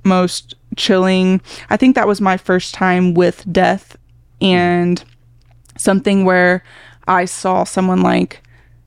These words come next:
you know, I'd been taking care of somebody as they're,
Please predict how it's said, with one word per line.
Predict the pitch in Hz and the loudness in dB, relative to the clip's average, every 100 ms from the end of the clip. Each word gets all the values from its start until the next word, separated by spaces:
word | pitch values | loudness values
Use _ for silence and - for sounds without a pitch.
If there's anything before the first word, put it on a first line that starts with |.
| _ - | _ 0
you | 262 | 2
know, | 185 | 2
I'd | 202 | 0
been | 202 | -2
taking | 240 - 214 | -2 -4 -2
care | - 285 | 0 -2
of | 370 | -2
somebody | - - - 220 - _ - | -4 -4 -4 -6 -10 _ -4
as | 190 | -2
they're, | 196 190 180 | 0 -2 -4